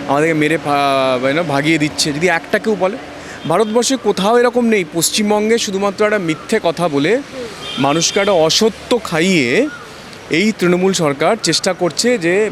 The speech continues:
বিজেপি মানে হলো মুসলিমকে, বিজেপি এলেই মুসলিমদেরকে এখান থেকে তাড়িয়ে দেবে। আরে, ভারতীয় জনতা পার্টি একটা, একটা ন্যাশনাল পার্টি, সর্ব, পৃথিবীর সবচাইতে বড় পার্টি,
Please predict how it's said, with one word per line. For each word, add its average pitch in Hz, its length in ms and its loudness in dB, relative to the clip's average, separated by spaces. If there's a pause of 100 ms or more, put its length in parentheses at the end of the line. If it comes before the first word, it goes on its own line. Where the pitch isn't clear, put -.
বিজেপি 170 380 -2
মানে 165 260 0
হলো 202 360 2 (500)
মুসলিমকে, 175 680 2
বিজেপি 156 460 0
এলেই 196 160 2
মুসলিমদেরকে 156 580 -2
এখান 139 200 -2
থেকে 160 180 -2
তাড়িয়ে 113 280 -2
দেবে। 98 200 -6 (220)
আরে, 156 140 2
ভারতীয় 143 340 0
জনতা 208 200 2
পার্টি 226 160 2
একটা, 240 260 2 (440)
একটা 170 160 2
ন্যাশনাল 208 540 2
পার্টি, 127 240 -2 (160)
সর্ব, 165 540 2 (160)
পৃথিবীর 185 380 0
সবচাইতে 208 500 2
বড় 170 320 2
পার্টি, 131 240 -2